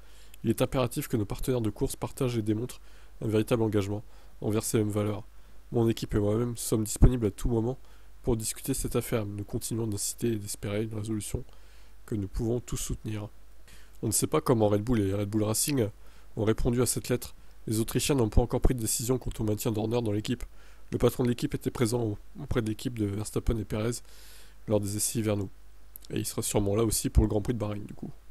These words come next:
Mais comme j'ai dit, hein, euh, je sais plus dans quelle vidéo là, j'ai remarqué que Horner n'avait pas la chemise et le polo Red Bull, en fait il était en civil. Ça, ça m'a sauté aux yeux parce que normalement, bah, même si c'est des, c'est, c'est,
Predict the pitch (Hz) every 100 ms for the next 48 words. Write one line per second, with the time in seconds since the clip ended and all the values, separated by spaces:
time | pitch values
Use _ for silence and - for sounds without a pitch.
0 | - - - - - - 101 151 139 131
1 | 165 165 135 120 104 101 101 107 - -
2 | 113 110 113 107 123 180 175 - - -
3 | - - - 110 110 131 - - 135 -
4 | 131 165 160 113 107 139 147 127 - 131
5 | 135 151 107 - 123 135 120 120 139 101
6 | 131 - 107 - 110 - 147 131 120 -
7 | - - - - - - - - - 170
8 | 131 117 - - 190 135 127 202 135 -
9 | - 120 104 107 151 165 107 104 104 107
10 | 110 113 - - 101 107 104 - 113 135